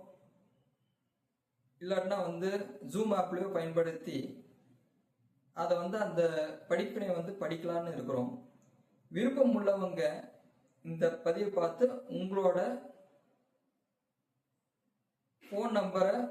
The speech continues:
வெளி-, இதுல வந்து கமெண்டா பண்ணுங்க.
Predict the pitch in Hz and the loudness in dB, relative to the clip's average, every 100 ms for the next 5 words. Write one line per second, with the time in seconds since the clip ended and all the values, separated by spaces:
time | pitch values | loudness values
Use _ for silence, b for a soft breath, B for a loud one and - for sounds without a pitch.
0 | - - - _ _ _ _ _ _ _ | -8 -20 -20 _ _ _ _ _ _ _
1 | _ _ - 180 190 175 170 156 156 156 | _ _ -10 -4 0 2 2 2 0 2
2 | 170 165 170 208 190 170 175 185 180 - | 2 2 2 -2 -2 -2 -2 0 0 -2
3 | 151 151 143 | -4 -6 -6